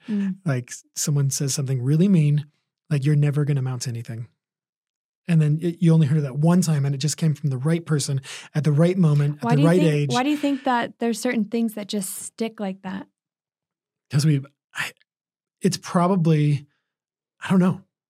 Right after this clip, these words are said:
Speaker 2: I, I don't know why there are certain things that we just
Speaker 1: I almost
Speaker 2: receive
Speaker 1: think,
Speaker 2: like
Speaker 1: like,
Speaker 2: that.
Speaker 1: there's cer-, there's some words, like you said, that we hear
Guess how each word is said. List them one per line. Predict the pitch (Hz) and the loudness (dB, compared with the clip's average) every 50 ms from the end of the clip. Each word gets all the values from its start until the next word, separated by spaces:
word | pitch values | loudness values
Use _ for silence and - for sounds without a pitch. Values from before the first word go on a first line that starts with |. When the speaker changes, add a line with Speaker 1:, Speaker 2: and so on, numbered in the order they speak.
| _ _ _ _ _ _ _ _ - | _ _ _ _ _ _ _ _ -2
Speaker 2:
I, | 170 165 156 160 | -2 0 2 2
I | 160 | 2
don't | 160 175 180 | 2 4 2
know | 170 190 214 220 | 2 0 0 0
why | 202 180 156 147 151 | 0 0 2 0 0
there | 143 151 143 | 0 -2 -2
are | 120 | -4
certain | - - 180 165 165 151 | -4 -4 -4 -2 -2 -2
things | 143 160 151 151 151 147 135 - - _ _ _ _ _ _ _ _ _ _ _ _ _ _ _ - | 0 0 0 2 2 0 -2 -4 -8 _ _ _ _ _ _ _ _ _ _ _ _ _ _ _ -8
that | - 135 131 | -6 -4 -2
we | 139 139 139 135 131 - _ - | 0 0 0 -2 -4 -6 _ -6
just | - 165 156 - | -2 -2 0 0
Speaker 1:
I | 226 | 2
almost | 240 269 294 285 | 2 2 2 2
Speaker 2:
receive | 175 285 | 2 2
Speaker 1:
think, | 277 277 | 2 2
Speaker 2:
like | - 262 | 2 2
Speaker 1:
like, | 247 233 233 233 | 0 0 -2 -2
Speaker 2:
that. | - - | -4 -4
Speaker 1:
there's | - 226 220 196 - | -4 -4 -2 -4 -4
cer-, | - 247 240 - - | -4 -4 -4 -4 -6
there's | 208 226 220 208 - | -6 -4 -4 -4 -4
some | 247 240 240 240 | -4 -2 -2 -2
words, | 233 233 226 202 226 | -2 -2 -4 -4 -6
like | 220 190 208 | -6 -4 -4
you | 214 | -6
said, | 202 - 226 214 202 | -4 -4 -4 -4 -4
that | 208 202 208 | -4 -4 -4
we | 202 | -4
hear | 190 196 220 214 214 208 - | -4 -4 -4 -4 -4 -4 -6